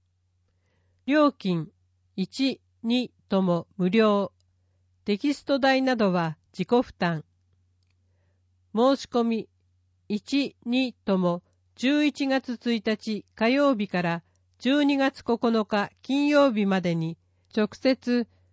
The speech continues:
管轄の公共職業安定所へ。問い合わせ、県立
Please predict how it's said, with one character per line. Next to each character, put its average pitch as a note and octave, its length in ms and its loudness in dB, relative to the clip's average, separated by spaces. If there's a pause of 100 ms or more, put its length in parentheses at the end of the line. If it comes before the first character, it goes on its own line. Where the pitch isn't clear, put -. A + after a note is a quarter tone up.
(160)
管 C4 220 2
轄 C4 300 0
の A#3 240 2 (280)
公 C4+ 260 6
共 C#4+ 260 2
職 C#4 320 0
業 B3+ 280 6
安 B3 180 2
定 A#3+ 240 4
所 A3 220 2
へ。 F3 180 0 (1200)
問 B3+ 220 2
い B3+ 60 4
合 B3 80 4
わ A#3+ 140 2
せ、 A3+ 340 -2 (560)
県 C#4 260 2
立 B3+ 440 -2